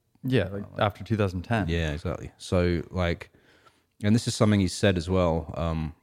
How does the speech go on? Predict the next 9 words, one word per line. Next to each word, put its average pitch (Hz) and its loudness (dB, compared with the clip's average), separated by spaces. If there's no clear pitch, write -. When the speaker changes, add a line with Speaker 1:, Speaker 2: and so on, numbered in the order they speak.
Speaker 2:
'cause 95 -6
he 101 0
stopped - -4
doing 87 0
music 85 -4
for, - -14
like, 76 -8
five 80 -4
years 73 -6